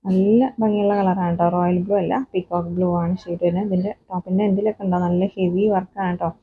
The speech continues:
ഫുൾ സ്റ്റോൺ വർക്കും ത്രെഡ് വർക്കും ആണ് ഇതിൽ ഡിസൈൻ ചെയ്തിട്ടുള്ളത്. ശരാരയാണ്. അത്യാവശ്യം സൈസൊക്കെ ഉണ്ട് കേട്ടോ. ഡബിൾ എക്സ് എൽ സൈസ് ആണ്. ഇതിൻ്റെ ഷാളും നല്ല ഭംഗിയുള്ള ഷാളാണ് കേട്ടോ. വൺ സൈഡിൽ നല്ല ഹെവി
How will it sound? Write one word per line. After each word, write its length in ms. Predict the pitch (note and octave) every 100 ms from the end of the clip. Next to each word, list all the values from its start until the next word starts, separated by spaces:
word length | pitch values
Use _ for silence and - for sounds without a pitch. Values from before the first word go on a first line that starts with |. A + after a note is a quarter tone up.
| _ _ _ -
ഫുൾ 120 | A#3 B3 B3+ -
സ്റ്റോൺ 360 | - G#3 G3+ G#3
വർക്കും 280 | G#3+ - C4+
ത്രെഡ് 340 | - G3 F#3 F#3+
വർക്കും 260 | F#3 -
ആണ് 140 | F#3+ F#3+
ഇതിൽ 160 | F#3 B3 C4
ഡിസൈൻ 340 | F#3+ F#3+ F3+ F3+
ചെയ്തിട്ടുള്ളത്. 560 | F#3 E3+ E3+ E3+ E3 G#3 D4 _
ശരാരയാണ്. 720 | - G3 F3+ F3 G3 F#3 G3+ F4+ _ _ _ _ _ _
അത്യാവശ്യം 480 | F#3+ F#3+ F#3+ F#3 G3+
സൈസൊക്കെ 480 | G#3+ G3 F#3 G3+ G3
ഉണ്ട് 120 | F#3 E3+
കേട്ടോ. 180 | F3+ F#3+
ഡബിൾ 260 | F3+ F3
എക്സ് 200 | E3+ - F#3
എൽ 80 | F#3
സൈസ് 340 | F#3 F3 F3+
ആണ്. 220 | F3+ G#3+ G4+ _ _ _ _ _ -
ഇതിൻ്റെ 240 | B3+ B3+ -
ഷാളും 460 | - G#3 G#3 A3 A#3
നല്ല 320 | G3+ F#3+ F#3+ A3 -
ഭംഗിയുള്ള 380 | G3 G3 F#3+ G3+
ഷാളാണ് 420 | G#3 F#3 F3+ F#3
കേട്ടോ. 220 | E3+ E3+ E3+ _ _ _ _ _ -
വൺ 120 | F#3
സൈഡിൽ 360 | F#3 F#3 F3+ F3+ A3 -
നല്ല 300 | F#3+ F#3 G3+
ഹെവി 380 | G3+ F3 F3